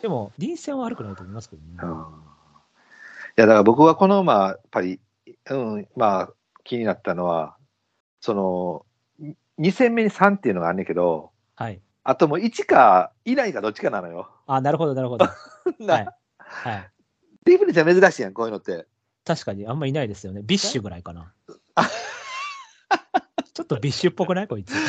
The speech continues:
Speaker 2: ああ、そうやな。まあ、そうやな。
Speaker 1: なんか前哨戦頑張っちゃうみたいな。
Speaker 2: 頑張っちゃうみたいな。
Speaker 1: うん。
Speaker 2: うん。で、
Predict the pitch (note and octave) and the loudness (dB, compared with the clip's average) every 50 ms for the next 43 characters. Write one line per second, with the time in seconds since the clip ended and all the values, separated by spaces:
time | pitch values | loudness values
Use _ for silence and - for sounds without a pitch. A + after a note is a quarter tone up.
0 | C4+ A#3+ - - E3+ E3+ E3+ E3+ E3+ E3 D#3+ D#3 D#3 D#3 D3 C#3 - - C#3+ A#2+ | -2 -2 2 4 6 8 8 8 8 8 6 4 4 2 0 -4 -6 -8 -10 -8
1 | A2+ B2 C#3 C#3 C#3 C#3 C3+ - - - D3 D3 - _ - - - - C#3 A2+ | -8 -8 -10 -8 -8 -8 -8 -8 -6 -8 -8 -8 -10 _ -18 -20 -14 -12 -8 -4
2 | - D#3+ C#3+ C#3 A2+ B2+ D#3 E3 D3 F3 E3 C#3 D3 C#3+ C3 C#3 C3 B2 C3+ C3 | -2 0 0 0 0 0 0 2 2 2 2 2 2 2 2 0 0 0 0 -2
3 | - G#2+ F#2+ F2+ - F#2 F2 D3 D3 C#3 C#3 C3+ - A#2+ G#2 G2 F#2+ F#2+ F#2 F#2+ | -4 -4 -6 -6 -6 -4 0 2 4 4 4 4 4 2 2 2 0 -2 -4 -2
4 | A2+ D3+ F3+ F#3+ A2+ G#2+ G#2 G2+ F#2 F#2 F#2+ - _ - A#2+ A#2+ A2 G#2 G2+ - | -2 -4 -4 -4 -4 -4 -6 -6 -8 -12 -14 -18 _ -14 -10 -10 -10 -10 -12 -14
5 | - E3+ F3+ G#3+ G#3+ G3+ | -2 2 4 4 4 4